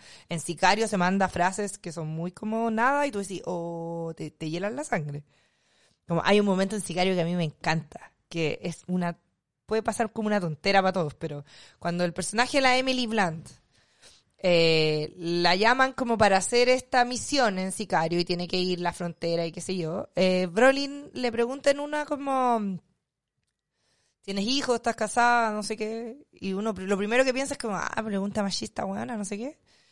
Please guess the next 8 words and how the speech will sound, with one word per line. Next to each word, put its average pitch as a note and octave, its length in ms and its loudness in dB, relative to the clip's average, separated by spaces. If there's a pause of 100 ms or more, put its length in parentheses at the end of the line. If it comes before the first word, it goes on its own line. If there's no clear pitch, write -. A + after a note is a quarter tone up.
(300)
y F3+ 60 -10
la F#3+ 80 0
buena G#3+ 160 2
dice, G#3+ 200 -2
"No, A3+ 180 6
divorciada", G#3 540 0 (880)
y G3+ 180 0
Brolin A3+ 500 2